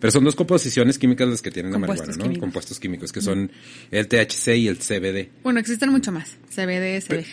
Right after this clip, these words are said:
Speaker 1: pero los más
Speaker 2: C B N.
Speaker 1: predominantes. Ujú.
Speaker 2: Los más predominantes, sí, en efecto. El más predominante puede ser el T H C y luego sigue el C B D.
Speaker 1: Y luego el C B D.
Speaker 2: Dependiendo del
Speaker 1: Ujú.
Speaker 2: tipo de cannabis que sea.
Speaker 1: Que el, el C B D es el que ya se está uti-, empezando a utilizar para desinflamar y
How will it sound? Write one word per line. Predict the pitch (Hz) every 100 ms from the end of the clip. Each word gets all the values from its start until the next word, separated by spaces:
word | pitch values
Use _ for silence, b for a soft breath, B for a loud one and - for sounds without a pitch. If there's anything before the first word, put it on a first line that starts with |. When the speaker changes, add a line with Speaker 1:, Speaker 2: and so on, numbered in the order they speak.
| 185
Speaker 1:
pero | 135 117
los | 113
más | 110 -
Speaker 2:
C |
B | 180
N. |
Speaker 1:
predominantes. | 117 113 104 95 - 113 - - -
Ujú. | 90 - - 208
Speaker 2:
Los | 208
más | 214 220
predominantes, | 233 226 214 185 190 202
sí, | - 175 - -
en | 180
efecto. | 180 175 202
El | 202
más | 214 233
predominante | 285 233 202 -
puede | 214
ser | 214 202
el | 196
T | 175
H | 170 185
C | 247
y | 247
luego | 185
sigue | - 180
el | 175
C | 185
B | 175
D. | 160 - -
Speaker 1:
Y | -
luego | 180 170
el | 170
C |
B | 190
D. | 196
Speaker 2:
Dependiendo | 190 180 185
del | 175
Speaker 1:
Ujú. | 165
Speaker 2:
tipo | 175 175
de | 165 160 - - - - -
cannabis | 175 170 170
que | -
sea. | 165 - -
Speaker 1:
Que | 127
el, | 120 -
el | 113 113
C | - 110
B | 117
D | 117 113
es | 117 - - - - -
el | 107
que | 117 104 101 95 90
ya | 95 92 101
se | -
está | - 107
uti-, | 101 117
empezando | 101 - 95 98
a |
utilizar | - 101 92 95 90
para | - 98 98 92 90
desinflamar | 87 - 107 95 87 87 90 90 92 92
y | 87 82